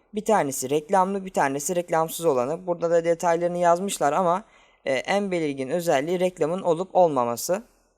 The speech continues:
E, burada bir de indir izle özelliği gözümüze çarpıyor. Yani siz eğer ayda, e, on lira vermek yerine yirmi lira verirseniz içeriği indirip daha sonra internetsiz bir ortamda izleyebilirsiniz.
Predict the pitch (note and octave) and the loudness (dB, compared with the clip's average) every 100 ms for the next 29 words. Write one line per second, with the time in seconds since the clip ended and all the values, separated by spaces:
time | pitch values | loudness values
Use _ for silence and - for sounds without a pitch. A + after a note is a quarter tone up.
0 | _ _ _ _ C#3 C3+ C3 D#3+ G#3+ A3+ | _ _ _ _ 0 2 0 0 2 2
1 | A3 G3 G#3+ - F#3+ G3+ G#3+ G#3 F#3+ G#3 | 2 0 0 -2 -4 0 0 0 2 2
2 | F#3 E3+ E3 D3+ D3 C#3+ C3+ C3+ B2+ C3 | 2 2 4 4 0 0 0 0 -2 -2
3 | - C3 B2 D#3+ F3 E3 D#3+ E3 F3 E3 | 0 0 0 -2 2 2 2 -2 -6 0
4 | D#3 D#3+ D#3+ - _ - D3 D#3 D#3+ E3+ | 4 4 2 -4 _ -2 0 2 6 4
5 | E3 - D3 C#3 C3 B2+ - - F3 F3+ | 4 -2 -2 0 0 -2 -4 -2 0 0
6 | D3+ C#3 C3 C3 B2+ C3 D#3+ F#3+ F3+ E3+ | 2 2 2 -4 -4 -4 -2 -4 -2 0
7 | C#3+ C3+ C3 C3+ D3 G3+ - - - _ | 0 0 -2 -6 -4 -4 -6 -12 -20 _
8 | - - F#3 G3 D#3+ C3+ F3+ G#3 G3 G#3+ | -18 -10 -2 0 0 -2 -2 -2 2 2
9 | G#3+ _ G3 G3+ G3+ E3+ E3+ E3+ D#3+ F3+ | 0 _ 4 4 4 0 -2 -4 -2 -2
10 | F3 F3+ - G#3+ F3 D#3+ D3+ D3+ C#3+ F#3 | 0 -2 -4 -4 0 2 2 0 -4 -2
11 | A3+ E3+ D#3 C3+ C3 - B2 A#2 - | -2 0 0 0 -2 -6 -10 -14 -16